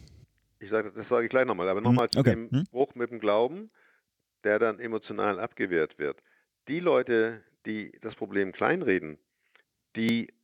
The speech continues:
Speaker 1: schaden Open Access, obwohl sie ja die glühendsten Vertreter sind. Und ich bin eigentlich derjenige, der die handfesten Vorschläge macht,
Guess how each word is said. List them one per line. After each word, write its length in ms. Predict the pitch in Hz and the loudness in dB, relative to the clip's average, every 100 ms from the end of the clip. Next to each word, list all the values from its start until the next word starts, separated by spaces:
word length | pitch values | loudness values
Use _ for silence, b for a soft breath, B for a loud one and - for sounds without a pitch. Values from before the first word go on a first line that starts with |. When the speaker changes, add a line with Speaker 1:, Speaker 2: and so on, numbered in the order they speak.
| _ _ | _ _
Speaker 1:
schaden 580 | - - 151 233 233 87 | -6 0 0 0 -6 -8
Open 320 | 92 85 71 | -6 -6 -6
Access, 360 | 65 - 92 180 - - _ _ _ _ _ _ _ _ - | -12 -4 -2 -2 -8 -20 _ _ _ _ _ _ _ _ -10
obwohl 340 | 90 95 104 | -8 -2 -2
sie 120 | 104 104 | 2 2
ja 80 | |
die 180 | 95 92 | 2 -4
glühendsten 440 | 95 107 107 - 90 | -4 -4 -4 -10 -8
Vertreter 460 | 87 - 160 82 | -4 -2 0 0
sind. 300 | 69 82 151 b b b b b | -2 -8 -10 b b b b b
Und 160 | 107 113 | -12 -10
ich 100 | - | -4
bin 140 | 165 | 0
eigentlich 240 | 113 110 | 2 2
derjenige, 640 | 104 101 104 98 92 95 92 B B - | 2 2 2 0 4 2 2 B B 2
der 340 | 101 98 92 - _ 98 | 4 4 0 -12 _ -2
die 80 | |
handfesten 480 | 110 120 107 92 87 | -2 0 -2 -2 -6
Vorschläge 500 | - 98 - 90 87 | 0 0 2 0 0
macht, 300 | 82 90 - | -2 -2 -4